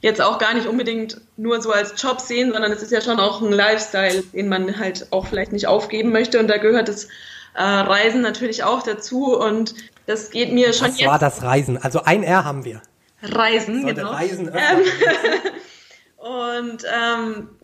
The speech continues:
Speaker 1: das ist natürlich schon irgendwie traurig. Also ich hab das Glück, dass ich jetzt schon dieses Jahr in zwei Trainingslager waren und die waren auch beide toll.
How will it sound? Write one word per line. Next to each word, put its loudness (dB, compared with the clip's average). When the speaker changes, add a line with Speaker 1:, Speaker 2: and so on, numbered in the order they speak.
Speaker 1:
das -2
ist -6
natürlich 2
schon 2
irgendwie 2
traurig. 2
Also -4
ich -2
hab 0
das -6
Glück, 0
dass -4
ich -8
jetzt -6
schon -2
dieses -6
Jahr 4
in 0
zwei 0
Trainingslager 0
waren 2
und 0
die 0
waren 4
auch -2
beide 0
toll. 2